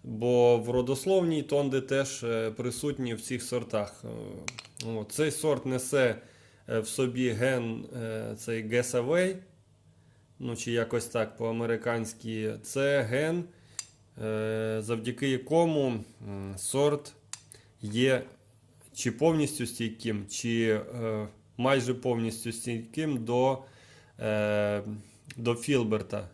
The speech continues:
до східного опіку. Е, ну, це така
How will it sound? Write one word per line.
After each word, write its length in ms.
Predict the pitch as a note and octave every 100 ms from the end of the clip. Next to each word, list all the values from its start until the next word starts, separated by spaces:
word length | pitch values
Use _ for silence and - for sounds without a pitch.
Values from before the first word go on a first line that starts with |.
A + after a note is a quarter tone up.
| -
до 640 | A2 B2 B2+ B2 B2+ B2 B2 -
східного 840 | - - D3 C#3+ C3+ B2 B2 B2+
опіку. 400 | A#2 A2 - G2 - - - - - _ _ A2+
Е, 380 | G#2 G2+ G#2+ G#2 F#2+ -
ну, 260 | A#2 C3+ C#3+
це 420 | C3+ B2+ A#2+ G#2 -
така 420 | A#2 - A2 G2